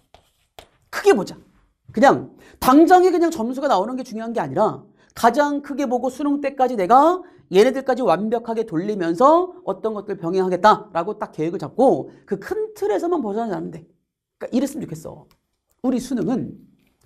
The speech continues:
어, 우리 인생도 마찬가지고 우리 수험생활도 마찬가지고 수능은 수능만 잘 보면 돼. 그러기 위해서는 큰 그림을 그릴 줄 알아야 되고 눈앞에 있는 걸 쫓지 않았으면 좋겠어. 그냥 누가 뭐래든 내가 가장 중요한 공부, 내가 가장 좋은 방향으로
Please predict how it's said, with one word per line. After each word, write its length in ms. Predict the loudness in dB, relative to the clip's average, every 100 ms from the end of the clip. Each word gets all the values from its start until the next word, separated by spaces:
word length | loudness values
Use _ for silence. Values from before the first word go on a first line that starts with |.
| _ _ _ -16
어, 160 | -6 0
우리 160 | 0
인생도 540 | 0 -2 -4 -6 -8 -10
마찬가지고 580 | -10 -6 -6 -6 -6
우리 120 | -8 -8
수험생활도 460 | -8 -8 -8 -8
마찬가지고 680 | -8 -8 -8 -2 2 2 0 -12 _
수능은 640 | -2 6 8 8 4 0 -12 _ _
수능만 380 | -8 -2 2 2
잘 120 | 2
보면 180 | -2 -4
돼. 160 | -8 -12 _ _ _ _ _ _ _ 2
그러기 200 | 4 4
위해서는 480 | 2 0 -2 -4 -14 _ _
큰 440 | -10 -6 -4 -4 -2
그림을 340 | -4 0 -2
그릴 180 | -2 -6
줄 120 | -6
알아야 160 | -6 -6
되고 380 | -8 -10 -12 _ _ _ _
눈앞에 380 | 2 4 4 2
있는 140 | -4 -4
걸 120 | -6
쫓지 320 | -8 -12 -12
않았으면 380 | -8 -8 -8 -10
좋겠어. 340 | -12 -14 -16 -20 _ _
그냥 420 | 2 4 4 0 -14 _ _
누가 300 | 0 4 6
뭐래든 560 | 6 4 4 2 -2 -2
내가 260 | -2 -4 -6
가장 540 | -8 -6 -4 -4 -6
중요한 460 | -8 -8 -6 -6 -6
공부, 380 | -6 -4 -4 -4
내가 320 | -2 -2 -4
가장 420 | -8 -6 -4 -4
좋은 300 | -4 -4 -4
방향으로 640 | -4 -2 2 4 4 2